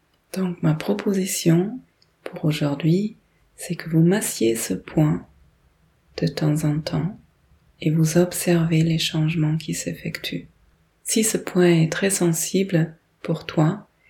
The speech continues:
c'est que peut-être il y a des énergies qui sont bloquées et justement, ça te fera du bien de le masser. Et comme d'habitude,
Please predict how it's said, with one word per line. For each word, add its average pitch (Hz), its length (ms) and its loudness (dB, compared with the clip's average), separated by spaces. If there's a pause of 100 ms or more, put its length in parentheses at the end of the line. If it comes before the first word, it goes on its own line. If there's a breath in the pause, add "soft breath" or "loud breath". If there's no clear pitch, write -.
(200 soft breath)
c'est 170 220 0
que 165 220 -8
peut-être 240 600 4
il 185 60 0
y 175 80 2
a 175 40 2
des 175 240 0
énergies 165 540 2
qui - 160 -4
sont 165 200 0
bloquées 160 520 2
et 160 60 2
justement, 156 640 -2 (480 soft breath)
ça - 160 -10
te 165 180 -6
fera 156 520 -4 (420 soft breath)
du 156 140 0
bien 170 480 6 (180)
de 156 60 -2
le 156 160 2
masser. 156 680 -2 (1200)
Et 175 120 -8
comme 160 240 2
d'habitude, 165 800 0